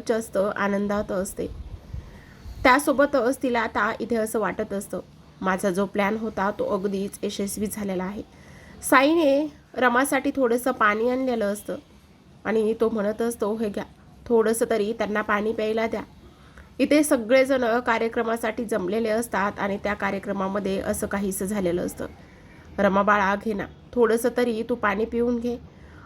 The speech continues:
असं म्हणूनच आता इथे साईची आई आणि त्यासोबत इथे सीमा तिला थोडंसं पाणी पाजत असतात. रमा खूप रडत असते. हा सगळा काही प्रकार इथे इरा भरल्या डोळ्यांनी पाहत असते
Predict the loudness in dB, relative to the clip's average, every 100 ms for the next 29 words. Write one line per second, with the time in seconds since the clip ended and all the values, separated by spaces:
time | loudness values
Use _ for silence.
0 | 0 2 6 6 6 4 4 2 -2 -2
1 | 0 0 0 0 2 2 2 0 -2 -2
2 | -2 -4 -2 -2 -2 -2 -4 -2 -2 -2
3 | -4 -4 -4 0 0 0 -4 -4 -2 -2
4 | 0 0 -2 -6 -12 -14 -10 2 4 4
5 | 2 -2 2 4 4 0 -2 -2 -2 -2
6 | -4 -6 -8 -8 -8 -10 -10 -18 -20 -20
7 | -16 -4 0 2 2 2 0 2 2 2
8 | -2 -4 -6 -8 -10 -14 -20 -20 -20 -20
9 | 0 4 4 4 0 4 4 4 0 2
10 | 2 0 2 2 0 -2 0 0 2 2
11 | 2 2 0 2 2 2 0 -2 -4 -2
12 | -4 -2 -4 -2 -2 -2